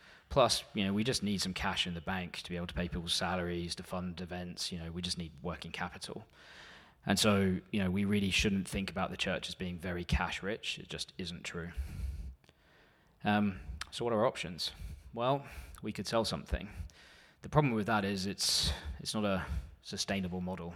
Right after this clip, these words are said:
We just keep on selling <laughs> stuff and run out of cash. Eventually, we'll,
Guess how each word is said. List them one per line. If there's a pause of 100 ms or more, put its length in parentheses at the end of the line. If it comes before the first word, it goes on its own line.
(140)
We
just
keep
on
selling
<laughs>
stuff (320)
and
run
out
of
cash.
Eventually,
we'll,